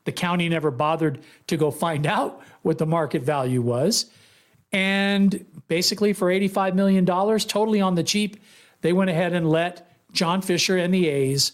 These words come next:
buy that half of the Coliseum property, again, because they were thinking that it might be a way to keep the A's in Oakland.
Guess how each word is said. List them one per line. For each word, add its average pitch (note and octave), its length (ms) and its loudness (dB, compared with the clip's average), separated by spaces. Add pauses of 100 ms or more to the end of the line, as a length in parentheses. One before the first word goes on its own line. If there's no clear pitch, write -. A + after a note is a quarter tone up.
(320)
buy D3+ 300 -2
that D#3 220 -2
half D3+ 240 -4
of C#3+ 40 -6
the C#3+ 60 -2
Coliseum C#3 540 0
property, D#3 520 -2 (300)
again, F3 840 0 (260)
because D#3 300 -2
they G3+ 200 0
were G#3 160 2
thinking D3+ 640 -2 (260)
that E3+ 140 0
it D#3+ 80 -2
might D#3 300 -2
be D3+ 240 2
a E3+ 120 -2
way D3+ 460 0 (380)
to - 80 -2
keep E3 260 0
the D#3 180 2
A's C#3+ 420 0 (260)
in G3+ 140 0
Oakland. A3 460 -2